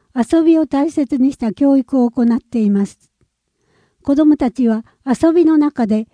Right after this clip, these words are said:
いろいろな友達と関わりながら様々な感情を体験し、友達と遊ぶ楽しさや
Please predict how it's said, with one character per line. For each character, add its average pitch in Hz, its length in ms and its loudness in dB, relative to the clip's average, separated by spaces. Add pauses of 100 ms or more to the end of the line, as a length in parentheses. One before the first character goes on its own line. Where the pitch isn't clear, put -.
(140)
い 262 160 2
ろ 349 140 4
い 330 40 2
ろ 277 140 2
な 226 140 0
友 254 260 0
達 277 240 -4
と 247 140 -4
関 269 320 -2
わ 269 120 -2
り 262 100 -2
な 240 140 -2
が 214 140 -4
ら 196 160 -6 (260)
様 294 300 0
々 254 240 0
な 220 160 -2
感 262 300 0
情 247 200 0
を 240 80 0
体 240 300 -2
験 233 240 0
し、 220 300 -8 (280)
友 294 240 4
達 302 240 -2
と 269 120 -6
遊 262 300 -4
ぶ 247 120 -4
楽 269 320 0
し - 60 -20
さ 247 200 -4
や 226 220 -4